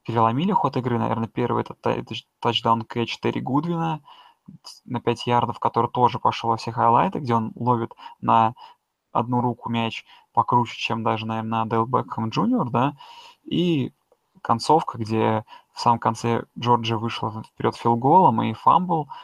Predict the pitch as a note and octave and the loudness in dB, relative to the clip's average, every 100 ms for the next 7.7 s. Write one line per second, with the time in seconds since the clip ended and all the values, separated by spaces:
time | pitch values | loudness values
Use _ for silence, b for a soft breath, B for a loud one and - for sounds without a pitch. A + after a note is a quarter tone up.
0 | B - - A#2+ A#2 - B2 A#2+ A#2 A#2 | B -8 -2 0 0 2 2 2 0 2
1 | A#2 A#2+ A#2 A#2 A2 A2 A2+ A#2 A#2 A#2 | 0 0 0 2 2 -2 -6 -6 -2 -2
2 | A2+ A#2 A2 A#2 - A#2 A#2 A2+ A#2+ _ | -2 -8 -10 -12 -4 -4 -2 -6 -10 _
3 | b b b b _ - F3+ - - _ | b b b b _ -6 -4 -4 -8 _
4 | _ _ B B B - D#3 B2 - A#2+ | _ _ B B B -2 0 0 0 0
5 | A#2+ A#2+ A2+ A#2 F3+ C4+ - A#3 G#3 D3+ | 0 -4 -6 -2 0 -2 -4 -4 -2 -2
6 | D#3+ D#3+ D#3 D3+ C#3+ C3+ C#3 D3 C#3+ C#3 | -2 -2 0 0 2 2 4 2 2 -2
7 | - C#3+ - F3 B3+ - | -2 -6 -6 -4 -4 -6